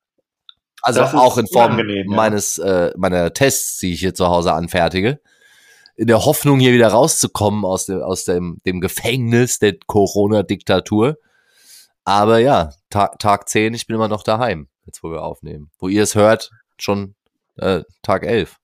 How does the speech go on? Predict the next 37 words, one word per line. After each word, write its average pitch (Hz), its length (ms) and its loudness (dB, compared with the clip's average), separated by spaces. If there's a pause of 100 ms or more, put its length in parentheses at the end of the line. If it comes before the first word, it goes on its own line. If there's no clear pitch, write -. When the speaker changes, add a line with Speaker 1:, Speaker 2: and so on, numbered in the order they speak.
(1200)
Speaker 1:
Und 143 180 2
was 131 180 2
ja 120 140 4
auch 117 140 2
damit 113 220 2
einhergeht, 104 380 0
letzte 104 240 -4
Woche 104 100 2
hab 104 80 0
ich - 60 -6
gesagt, 113 140 0
ich 92 60 -8
hab 92 60 -10
mich 95 80 2
auf 90 80 -2
die 90 100 -2
Heiner 92 260 0
Kerb 101 300 -2
gefreut, 98 480 0
wie 104 180 -6
Sau, 92 540 -2
ist - 220 -16
jetzt - 220 -12
halt 104 200 -6
ausgefallen 78 600 -8
für 73 100 -20
mich. 73 280 -20 (1800)
Speaker 2:
Tja, 110 180 -2
das, 120 280 -4
das - 400 -4
muss 147 280 -2
sehr 156 240 2
unangenehm 117 480 -2
gewesen 104 320 -4
sein, 98 260 -6
oder? 139 440 -4
Speaker 1:
Das - 400 -2